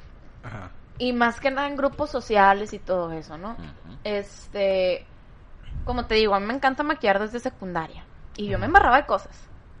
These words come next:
Speaker 2: sin tener una idea exacta de qué era lo bonito y lo aceptable y qué no. Este, entró prepa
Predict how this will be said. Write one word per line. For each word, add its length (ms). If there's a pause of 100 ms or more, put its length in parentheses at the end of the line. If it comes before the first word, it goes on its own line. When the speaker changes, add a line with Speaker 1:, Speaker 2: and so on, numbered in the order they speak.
(320)
Speaker 2:
sin 300
tener 360
una 160
idea 280
exacta 560
de 420 (960)
qué 160
era 160
lo 160
bonito 400
y 40
lo 60
aceptable 580
y 40
qué 240
no. 220 (1080)
Este, 920 (340)
entró 400
prepa 440